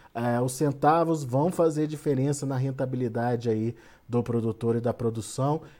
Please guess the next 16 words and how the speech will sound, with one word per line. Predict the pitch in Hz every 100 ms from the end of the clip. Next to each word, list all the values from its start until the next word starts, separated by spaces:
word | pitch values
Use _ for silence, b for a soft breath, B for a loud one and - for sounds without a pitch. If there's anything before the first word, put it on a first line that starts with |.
| -
e, | 123
portanto, | 151 143 147 180 226 233 b b _ _
a | 113
margem | 113 117 143 196 185 190
de | 160 160
erro | 185 202 202 -
é | 170 196 - - _ _ _
pequena | 185 - - 190 202 196
demais. | 170 156 151 160 151 135
Quando | 160 160
a |
gente | 160 170 160
tinha | - 180 208 190 160
uma | 143 143 143 135
arroba | 117 156 165 135
que, | 131 143 131